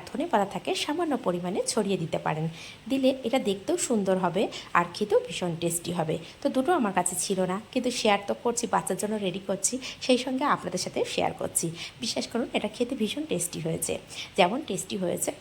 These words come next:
তেমনি তৈরি করাটাও কিন্তু অনেক সহজভাবেই দেখানোর চেষ্টা করেছি। জানি না আপনাদের কাছে কতটা সহজ লেগেছে। আর এখন যে সসটা রেডি করে রেখেছিলাম না, এখন এই বারোটা একটা পিস নিয়ে সসের সাথে একবার হলেও বানিয়ে খেয়ে দেখবেন যে এটা কতটা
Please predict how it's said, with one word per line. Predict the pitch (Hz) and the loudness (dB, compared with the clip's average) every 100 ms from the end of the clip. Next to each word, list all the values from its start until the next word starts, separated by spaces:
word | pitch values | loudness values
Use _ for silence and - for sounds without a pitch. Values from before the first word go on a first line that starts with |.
| - - - - | -10 -20 -14 2
তেমনি | 254 269 285 | 2 4 2
তৈরি | 190 185 | 0 2
করাটাও | 190 190 233 | 2 2 0
কিন্তু | 240 208 190 | -2 -2 0
অনেক | 175 - | -2 -2
সহজভাবেই | 180 175 226 214 202 - | -2 -2 -2 -2 -2 0
দেখানোর | 170 160 170 170 - - | 0 0 -2 -2 -4 -2
চেষ্টা | 175 185 170 | 0 0 0
করেছি। | 175 175 175 220 - - - 196 | 2 2 2 -2 -4 -10 0 4
জানি | 208 339 | 4 2
না | 202 | -2
আপনাদের | 160 165 165 | -2 -4 -2
কাছে | - 359 | -2 2
কতটা | 180 - 175 170 | 2 2 0 0
সহজ | 160 170 - | -2 0 -2
লেগেছে। | 165 165 - - - - | -2 -6 -6 -10 -16 2
আর | 214 220 | 6 6
এখন | 233 294 | 6 2
যে | 294 | 2
সসটা | 254 226 - | 2 2 0
রেডি | 254 269 262 | -2 0 0
করে | 277 285 | 0 0
রেখেছিলাম | 330 - 381 294 | -2 -2 -2 0
না, | 202 - | -2 -2
এখন | - 240 247 | -4 -2 -4
এই | 196 | 2
বারোটা | 175 175 220 196 | 2 4 2 -2
একটা | - 233 - | -2 -4 -4
পিস | - 202 - | -4 -4 0
নিয়ে | 202 170 | 0 2
সসের | 190 196 202 - | 2 0 -2 -4
সাথে | 185 226 - - | -4 -4 0 0
একবার | 294 - 285 | 2 2 4
হলেও | 196 190 196 180 | 4 4 2 0
বানিয়ে | 175 185 196 | 0 -2 -6
খেয়ে | - 208 208 202 | -2 0 0 0
দেখবেন | 165 165 160 - - - | -2 -2 -2 -4 -12 -6
যে | - | -4
এটা | 247 285 - | -2 0 2
কতটা | 185 196 | 2 0